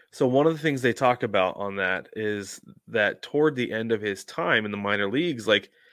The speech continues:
'cause every, 'cause he kind of is, like, the butt of a lot of jokes, right?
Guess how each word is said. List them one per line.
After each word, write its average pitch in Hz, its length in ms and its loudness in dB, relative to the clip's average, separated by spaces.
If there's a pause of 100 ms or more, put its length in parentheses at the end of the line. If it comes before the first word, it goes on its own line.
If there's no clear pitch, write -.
(360)
'cause 143 180 8
every, 143 300 4
'cause 143 180 -2
he 180 80 -2
kind 220 220 4
of 139 100 8
is, 120 140 2
like, 104 140 2
the 107 80 -4
butt 98 220 -2
of 92 120 -4
a - 20 -2
lot 90 200 0
of 90 100 -6
jokes, - 320 -10
right? 104 180 0